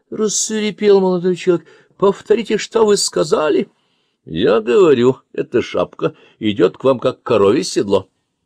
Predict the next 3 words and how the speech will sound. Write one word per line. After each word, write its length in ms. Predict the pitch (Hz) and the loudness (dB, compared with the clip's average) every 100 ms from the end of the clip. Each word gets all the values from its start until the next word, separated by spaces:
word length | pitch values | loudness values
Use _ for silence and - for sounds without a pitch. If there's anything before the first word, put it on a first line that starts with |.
| _ _ | _ _
Раздаётся 1080 | - 135 107 110 123 135 123 107 98 - 98 | -20 -16 -16 -10 -4 0 2 2 -2 -6 -8
звонкая 580 | 90 95 98 92 95 95 | -6 -4 -4 -4 -4 -4
пощёчина. 1040 | 101 110 - - - 233 180 - 143 127 | -2 -4 -6 -16 -8 -4 -4 -6 -6 -6